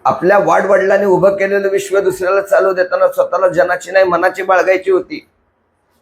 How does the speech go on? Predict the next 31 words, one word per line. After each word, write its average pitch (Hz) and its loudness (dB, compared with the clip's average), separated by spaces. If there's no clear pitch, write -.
एवढंच 208 4
मी 233 2
ह्या 208 4
निमित्ताने 196 0
म्हणेन. 180 0
येणाऱ्या 175 2
काळामध्ये, 180 0
निवडणुकीच्या 175 0
काळामध्ये, 175 0
येणाऱ्या 170 2
सगळ्यामध्ये 160 2
प्रत्येक 185 0
मुद्द्यावर 180 4
उहापोह 170 0
केला 165 2
जाणार 175 0
आहे. 185 -4
आपल्याला 180 2
निश्चितपणे 185 -2
प्रत्येक 185 -2
प्रश्नाचं 180 0
उत्तर 170 0
दिलं 175 2
जाईल, 185 2
हे 151 0
आपल्याला 165 0
या 165 6
निमित्ताने 170 -4
सांगतो. 170 -2
विश्वासराव 170 2
भोसलेसारख्या 180 0